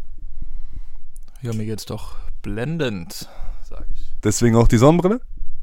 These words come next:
Speaker 1: Genau deswegen.
Speaker 2: Ja, ihr müsst wissen, Timon sitzt hier mit einer Sonnenbrille, aber gut, anderes Thema.
Speaker 1: Die schützt meine Identität.
Speaker 2: Von we-, warte mal.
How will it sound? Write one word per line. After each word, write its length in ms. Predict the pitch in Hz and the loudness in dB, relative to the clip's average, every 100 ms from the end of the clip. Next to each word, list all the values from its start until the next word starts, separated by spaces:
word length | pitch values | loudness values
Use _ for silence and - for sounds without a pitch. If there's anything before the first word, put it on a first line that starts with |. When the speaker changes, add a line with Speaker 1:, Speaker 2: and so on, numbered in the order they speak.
| - | 0
Speaker 1:
Genau 400 | - - 139 135 | -2 -2 -2 -2
deswegen. 600 | 120 - - 147 117 185 - - - - - - | -2 -2 -4 -4 -4 -6 -6 2 2 2 0 0
Speaker 2:
Ja, 200 | 92 90 | 0 -2
ihr 80 | |
müsst 160 | 95 - | -4 -4
wissen, 260 | 104 104 90 | -4 -2 -2
Timon 320 | 113 107 98 | 2 4 2
sitzt 240 | 90 - | 0 -2
hier 100 | 107 | -2
mit 140 | 98 90 | 0 0
einer 80 | |
Sonnenbrille, 460 | 92 113 107 98 110 | 2 2 4 4 4
aber 240 | 101 107 - - - - | 6 4 2 -8 -12 2
gut, 240 | 139 - - - - - | 2 2 -10 -18 -16 -6
anderes 380 | - 120 123 - | 2 4 4 4
Thema. 340 | 127 120 135 - - - - - - - - - - - | 4 4 0 -4 -14 -10 -6 -4 0 2 2 2 0 -2
Speaker 1:
Die 80 | 107 | -2
schützt 320 | - 151 - | -2 -4 -4
meine 300 | 120 120 117 | -2 -2 -4
Identität. 760 | 113 120 113 110 139 117 - - - - - - - - - - - - - - - - - - - | -4 -4 -4 -6 -6 -8 -8 -10 -10 -8 -8 -10 -10 -10 -10 -10 -10 -12 -10 -10 -12 -14 -14 -14 -12
Speaker 2:
Von 260 | - 92 | -6 -4
we-, 140 | 90 85 | -2 -2
warte 160 | 87 | -2
mal. 180 | 85 80 | -2 -4